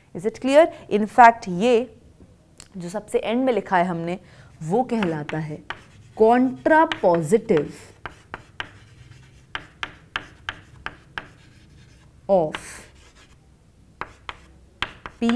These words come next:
implies Q। P implies Q को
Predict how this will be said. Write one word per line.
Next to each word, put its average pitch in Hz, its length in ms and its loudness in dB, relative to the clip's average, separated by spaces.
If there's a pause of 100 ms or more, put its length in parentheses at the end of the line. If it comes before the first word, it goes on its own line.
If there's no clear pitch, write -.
(120)
implies 170 720 -4 (460)
Q। - 220 -18 (2500)
P 320 80 6 (100)
implies 277 640 4
Q 240 320 2
को 175 220 0